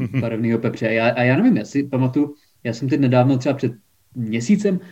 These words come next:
Speaker 2: já jsem šel někud z nemocnice a před nemocnicí tam je zastávka a seděla tam paní a ta paní měla třeba sto čtyřicet kilo, jako fakt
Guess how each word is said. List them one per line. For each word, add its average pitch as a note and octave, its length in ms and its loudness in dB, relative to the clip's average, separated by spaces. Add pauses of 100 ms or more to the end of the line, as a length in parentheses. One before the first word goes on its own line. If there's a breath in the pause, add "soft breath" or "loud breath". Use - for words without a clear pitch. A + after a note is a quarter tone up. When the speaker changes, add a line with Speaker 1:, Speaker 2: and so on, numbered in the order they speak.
(320 loud breath)
Speaker 2:
já A#2 140 -4
jsem D#3 380 -4 (200)
šel C3 380 -2
někud D3 300 -2
z A#2 100 -4
nemocnice A#2 600 -4
a - 60 -10
před B2+ 220 -4
nemocnicí D3+ 520 0
tam D3+ 140 -2
je C3+ 60 0
zastávka A#2 680 -6 (480 soft breath)
a A#2 60 -8
seděla C#3 300 2
tam C#3+ 200 -2
paní A#2+ 320 -2
a A#2 60 -10
ta - 120 -4
paní C#3+ 300 0
měla D3 200 0
třeba C3 200 -4
sto B2+ 280 -4
čtyřicet B2+ 440 -2
kilo, A2 280 -6
jako A2+ 200 -4
fakt B2+ 300 -4